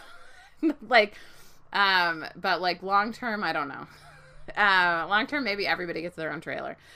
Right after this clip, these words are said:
Uh, so that's kind of, and also, like, claustrophobic, I'm, like, a little nervous about the winter and, like, what that's gonna look like, but I'm gonna invest in some lighting that makes it, um, brighter in here and a little easier to feel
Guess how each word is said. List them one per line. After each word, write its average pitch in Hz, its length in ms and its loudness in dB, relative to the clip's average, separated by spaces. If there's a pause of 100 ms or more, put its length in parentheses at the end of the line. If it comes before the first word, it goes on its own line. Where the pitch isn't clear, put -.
(240)
Uh, 170 480 2
so - 160 -8
that's 294 240 -2
kind 359 180 0
of, 285 100 -4
and 277 160 -2
also, 311 360 0
like, 330 180 -2
claustrophobic, 240 640 -2
I'm, 226 140 -2
like, 294 160 -2
a 320 40 -4
little 208 220 -4
nervous 180 340 -4
about 185 180 -8
the 165 60 -10
winter 170 380 -6
and, 196 100 -6
like, 156 160 -10
what 156 200 -8
that's 156 180 -10
gonna 156 180 -10
look 151 200 -10
like, 196 180 -8 (300)
but - 100 -12
I'm 180 80 -8
gonna 196 140 -6
invest 180 480 -6
in 185 160 -10
some 170 240 -10
lighting 185 460 -6
that 139 140 -8
makes - 300 -12
it, 151 320 -6
um, 143 400 -6
brighter 175 420 -4
in 240 160 -10
here 262 280 -8
and 247 100 -8
a 170 60 -6
little 170 200 -6
easier 160 440 -8
to 156 180 -12
feel 156 540 -8